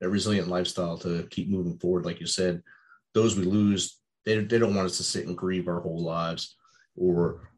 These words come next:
or just perpetuate that grief for forever. They want us to go on with their lives and live their li-,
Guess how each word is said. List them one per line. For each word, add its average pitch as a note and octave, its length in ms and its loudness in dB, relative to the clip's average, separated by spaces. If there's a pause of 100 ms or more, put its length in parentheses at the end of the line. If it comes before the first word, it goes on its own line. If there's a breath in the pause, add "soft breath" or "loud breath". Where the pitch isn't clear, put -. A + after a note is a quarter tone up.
(240)
or F#2+ 120 0
just F2+ 260 -4
perpetuate F2+ 640 0
that E2+ 160 0
grief F2 300 -2
for E2+ 360 -4
forever. F2+ 560 0 (300 soft breath)
They F#2 80 0
want F#2+ 200 2
us F2+ 100 -2
to F#2 100 0
go F2+ 180 2
on F2+ 120 0
with F2 100 -4
their F2 100 -2
lives E2+ 300 -2
and E2+ 100 -4
live F2 140 -2
their F2+ 140 -2
li-, F2 140 -2